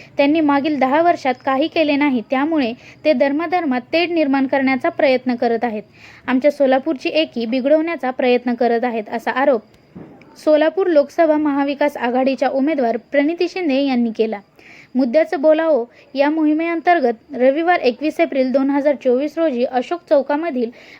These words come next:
बोल्ली मंगल कार्यालयात विडी कामगारांच्या प्रश्नांसाठी कार्यक्रमाचे आयोजन करण्यात आले होते. या प्रसंगी प्रणिती बोलत होत्या. पुढे त्या म्हणाल्या, "सोलापूर शहराला आठ दिवसाआड पाणी पुरव-,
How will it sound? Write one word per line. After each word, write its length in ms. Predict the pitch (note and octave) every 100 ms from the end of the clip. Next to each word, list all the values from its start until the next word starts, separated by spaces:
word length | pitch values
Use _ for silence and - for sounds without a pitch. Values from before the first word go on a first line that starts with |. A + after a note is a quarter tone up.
| -
बोल्ली 340 | C#4 C#4+ F#4
मंगल 340 | F#4 D4+ C#4+
कार्यालयात 580 | C#4+ D4+ D4+ D#4+ E4+ C4 C4
विडी 260 | C4+ D#4
कामगारांच्या 640 | F4 E4+ C#4+ C4+ C4+ D#4+
प्रश्नांसाठी 720 | D#4 C4+ C#4 D4 D4+ E4+ B3 B3
कार्यक्रमाचे 680 | C4+ C4+ C#4 D4 D4 D4+ F#4
आयोजन 460 | B3+ B3+ B3 D4+
करण्यात 380 | D#4+ B3+ B3 A#3
आले 180 | B3 A#3
होते. 320 | A#3 A3+ G#3 - _ _ - - - _
या 180 | B3+ D#4
प्रसंगी 480 | E4 D#4 E4 E4 C4
प्रणिती 420 | C4 C4 C4 D4+
बोलत 280 | C#4+ C4+ A#3
होत्या. 260 | A#3 A#3 F3+ G#3 _ - - -
पुढे 220 | C#4+ F4+
त्या 160 | F4+
म्हणाल्या, 440 | F4 F4 F#4 D#4+ C4
"सोलापूर 440 | D4 C#4 C#4+ F4+ F4
शहराला 440 | F4 E4+ F4 C4+
आठ 300 | C4 C#4 C#4
दिवसाआड 360 | D#4 D4 C#4+ C#4
पाणी 240 | C4 B3+
पुरव-, 340 | C4 D4+ D#4+